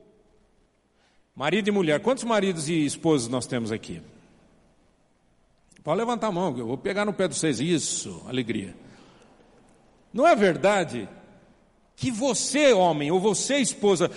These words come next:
você sabe exatamente quando a coisa não vai terminar bem? É ou não é?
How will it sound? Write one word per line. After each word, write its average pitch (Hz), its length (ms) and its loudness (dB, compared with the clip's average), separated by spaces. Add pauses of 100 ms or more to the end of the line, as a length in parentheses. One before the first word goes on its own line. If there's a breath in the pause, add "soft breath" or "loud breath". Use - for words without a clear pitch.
(100)
você 285 320 2
sabe 311 520 2
exatamente 254 720 0
quando 262 160 0
a 226 60 2
coisa 247 260 2
não 240 80 2
vai 226 140 2
terminar 190 340 0
bem? 190 260 0 (720)
É 320 80 4
ou 392 60 6
não 311 160 6
é? 123 160 0